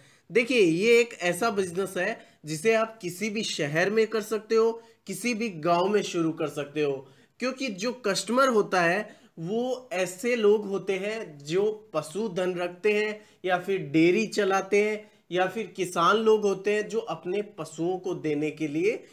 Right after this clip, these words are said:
ये प्रोडक्ट उपयोग में लेते हैं। जैसे कि किराने की शॉप होती है, वहाँ पे आपको ज़्यादा मंदी नहीं देखनी पड़ती है,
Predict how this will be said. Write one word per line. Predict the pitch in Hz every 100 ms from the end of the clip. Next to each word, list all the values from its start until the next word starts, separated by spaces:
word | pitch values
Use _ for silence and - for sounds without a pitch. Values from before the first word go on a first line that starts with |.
| _ 170
ये | 180
प्रोडक्ट | 180 151 147 160 202 - _
उपयोग | 160 165 160 151 147
में | 143
लेते | 139 139 147
हैं। | 143 143
जैसे | 170 175 247
कि | 247 233
किराने | - 180 160 160 180
की | 214 240
शॉप | 214 202 196 196
होती | 170 190
है, | 208 214 - _ -
वहाँ | 160 160
पे | 175 202
आपको | - 156 156 180
ज़्यादा | 170 143 143 151
मंदी | 175 151 151 180
नहीं | 156 131 170
देखनी | 202 190 180 196
पड़ती | 185 175 165 185
है, | 202 208